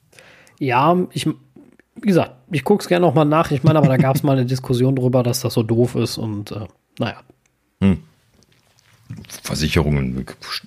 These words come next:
Speaker 2: stehe ich nicht hinter, also kann gut sein. Ja.
Speaker 1: Gut, das,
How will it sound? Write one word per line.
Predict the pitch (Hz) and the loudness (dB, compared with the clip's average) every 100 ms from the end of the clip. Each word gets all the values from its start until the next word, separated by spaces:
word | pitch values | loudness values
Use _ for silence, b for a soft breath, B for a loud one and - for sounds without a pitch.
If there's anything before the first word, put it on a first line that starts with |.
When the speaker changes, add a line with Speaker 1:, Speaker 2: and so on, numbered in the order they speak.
| - - | -12 -6
Speaker 2:
stehe | - 76 | -2 0
ich | 71 | 0
nicht | 78 | 0
hinter, | 87 95 - 65 | 2 2 0 -2
also | 71 71 | -4 -4
kann | - - - 69 | -4 -4 -6 -6
gut | 67 - | -8 -8
sein. | 69 - - | -8 -2 2
Ja. | 113 80 | 4 4
Speaker 1:
Gut, | 69 123 | 0 -4
das, | - | -4